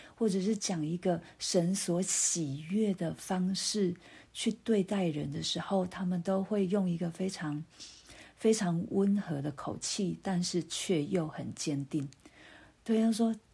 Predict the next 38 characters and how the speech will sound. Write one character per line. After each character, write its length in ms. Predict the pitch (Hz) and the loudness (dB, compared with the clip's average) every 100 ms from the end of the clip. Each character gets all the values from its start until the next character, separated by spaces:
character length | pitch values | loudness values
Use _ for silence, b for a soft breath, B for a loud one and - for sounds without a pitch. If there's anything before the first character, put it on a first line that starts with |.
| - | -20
：“你 260 | - 175 170 | -4 0 2
们 280 | 156 160 147 - | 2 0 -2 -4
请 360 | - 170 135 131 | 0 0 0 -2
听。” 280 | 170 156 170 | -4 -4 -4
就 120 | 220 | -4
表 220 | 208 135 | -4 -4
示 320 | 156 - 208 190 B B B _ | -2 2 2 0 B B B _
我 140 | 190 175 | 2 4
们 280 | 160 151 - - | 4 0 -4 -6
不 100 | 233 | -2
听， 560 | 220 - - 160 151 170 - _ _ _ | -2 -2 -2 0 0 -6 -14 _ _ _
或 180 | - 269 | -4 4
者 120 | 208 | 4
是 160 | 185 247 | 4 2
我 160 | 196 | 2
们 260 | 151 147 139 - | 2 -2 -4 -10
听 320 | - 190 180 | -2 0 2
了 220 | 170 139 - _ - | 2 -2 -10 _ -8
却 240 | - 202 | 2 2
没 180 | 156 156 | 2 0
有 140 | 135 | -4
进 320 | 135 - 175 | -4 0 0
到 180 | 170 165 | 0 -2
我 120 | 139 | -4
们 160 | - - | -4 -6
的 100 | 139 | -6
心 300 | 135 143 143 | -6 -4 -4
里 160 | 147 170 | -6 -4
面。 220 | 147 139 B B B | -4 -6 B B B
所 120 | - | 0
以 60 | 202 | 2
我 140 | 165 | 2
亲 480 | - - - 185 180 | 0 -2 0 2 2
爱 240 | 180 185 160 | 0 -2 -2
的 120 | 139 | -4
弟 220 | - 175 | -2 -2
兄 240 | 160 147 147 | -2 -4 -6
们， 180 | - | -8